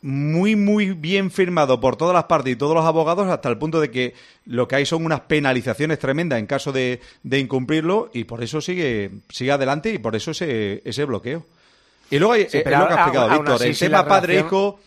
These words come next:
Speaker 1: eh, eh, se da una circunstancia en la que el padre no puede representar después del asunto procesal que tuvo, no puede re-, no podía representar las acciones, delega en su hijo, su hijo le dice, "Firma este pacto, eh, tienes que ir a firmar este pacto con los principales accionistas",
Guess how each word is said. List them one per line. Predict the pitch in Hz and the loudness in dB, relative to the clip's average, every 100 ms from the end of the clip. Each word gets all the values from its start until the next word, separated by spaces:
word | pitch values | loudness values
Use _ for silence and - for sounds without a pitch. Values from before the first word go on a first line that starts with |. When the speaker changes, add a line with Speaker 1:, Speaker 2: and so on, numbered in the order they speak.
| _ _ - - | _ _ -20 -8
Speaker 1:
eh, | 131 135 - 139 135 139 135 147 | -4 -4 -4 -6 -6 -6 -8 -6
eh, | |
se | 135 135 | -4 0
da | 165 | 0
una | 180 | 0
circunstancia | 165 151 156 190 180 120 | 0 -2 -2 -2 -2 -2
en | |
la | 110 107 | -2 -4
que | 113 | -4
el | 110 | -4
padre | 110 151 160 | 0 0 0
no | 151 | 0
puede | 151 | 0
representar | 151 143 123 131 165 170 | 0 -2 -4 -6 -4 -2
después | 117 - 135 - - - _ - | -4 -4 -6 -8 -16 -20 _ -14
del | 123 127 123 120 120 123 127 127 120 120 117 113 123 | -6 -2 0 0 -2 -4 -6 -6 -6 -6 -6 -6 -8
asunto | 113 143 135 139 | -8 -6 -4 -4
procesal | 135 123 123 135 | -4 -6 -4 -4
que | 127 | -4
tuvo, | 123 160 120 113 | -4 -2 -2 -2
no | 123 127 | -4 0
puede | 139 | 0
re-, | 135 143 | 0 -2
no | 127 110 | -6 -2
podía | 127 139 | -2 0
representar | 131 110 117 131 | -2 -6 -6 -4
las | 135 131 | -2 -4
acciones, | - 160 180 202 - - | -4 -4 -6 -8 -14 -12
delega | 120 127 131 139 | -4 -2 0 -2
en | 139 | -2
su | 160 | -2
hijo, | 175 - 208 | -2 0 -2
su | 202 131 | -2 -4
hijo | 131 151 | -2 -2
le | 131 | 0
dice, | 135 135 131 | 0 -2 -4
"Firma | - 175 160 160 | -2 -2 0 -4
este | - 170 | -4 -2
pacto, | 185 170 - 180 180 - - - | -2 -2 -2 -4 -4 -12 -20 -4
eh, | 131 139 | -2 0
tienes | 165 170 | -2 -4
que | 165 | -2
ir | 165 | -2
a | 160 | -2
firmar | 160 165 | -2 -2
este | 156 160 | -2 -2
pacto | 160 151 | -2 -2
con | 165 | -2
los | 156 | -2
principales | 165 156 151 160 | -4 -6 -2 0
accionistas", | 156 151 175 202 - 202 202 | 0 -2 -4 -4 0 2 2